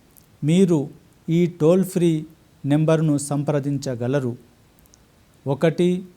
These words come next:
ఎనిమిది సున్నా సున్నా ఒకటి సున్నా మూడు రెండు ఒకటి మూడు ఒకటి, లేదా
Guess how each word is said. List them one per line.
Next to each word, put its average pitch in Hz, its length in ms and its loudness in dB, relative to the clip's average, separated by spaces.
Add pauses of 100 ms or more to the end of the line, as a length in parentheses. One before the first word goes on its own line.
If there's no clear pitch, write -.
(240)
ఎనిమిది 160 560 0 (520)
సున్నా 156 600 0
సున్నా 135 500 -6 (440)
ఒకటి 170 580 -2
సున్నా 156 680 -2
మూడు 139 500 -2 (580)
రెండు 165 280 0
ఒకటి 151 680 -2 (440)
మూడు 147 280 0
ఒకటి, 127 540 -6 (520)
లేదా 151 480 2